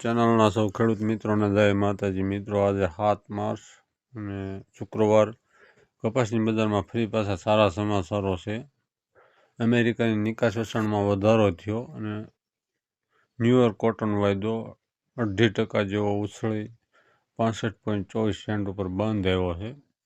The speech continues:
ઘરેલું બજારમાં ભાવ સ્થિર જતા કપાસિયામાં વધ્યા હતા અને રૂમાં સ્થિર હતા. રૂની બજારમાં ભાવ સ્થિર હતા. કપાસિયાના બજારમાં રૂપિયા દસનો સુધારો હતો. આગામી દિવસોમાં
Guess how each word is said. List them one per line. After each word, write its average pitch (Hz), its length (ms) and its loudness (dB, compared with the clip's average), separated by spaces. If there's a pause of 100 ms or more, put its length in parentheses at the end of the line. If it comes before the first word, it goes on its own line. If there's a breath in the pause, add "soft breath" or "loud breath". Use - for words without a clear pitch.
(960)
ઘરેલું 113 400 2
બજારમાં 110 480 0
ભાવ 104 200 2
સ્થિર 117 300 -6
જતા 104 300 -4
કપાસિયામાં 98 600 -4
વધ્યા 107 280 4
હતા 98 160 -6
અને 92 180 -4
રૂમાં 104 340 -2
સ્થિર 113 360 -6
હતા. 101 220 -4 (1200 soft breath)
રૂની 135 380 2
બજારમાં 123 440 4
ભાવ 113 160 6
સ્થિર 131 340 -2
હતા. 110 260 0
કપાસિયાના 120 680 -2
બજારમાં 113 380 -2
રૂપિયા 107 260 -2
દસનો 110 360 -2
સુધારો 113 380 4
હતો. 104 120 0
આગામી 117 420 4
દિવસોમાં 110 400 0